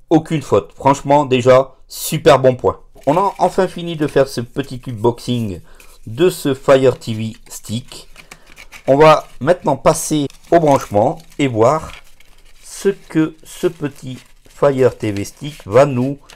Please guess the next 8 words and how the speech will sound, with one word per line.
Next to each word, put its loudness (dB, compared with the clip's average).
proposer 0
dans 2
l'accessibilité. -4
J'ai 0
vu -2
que 2
l'accessibilité -4
existait -4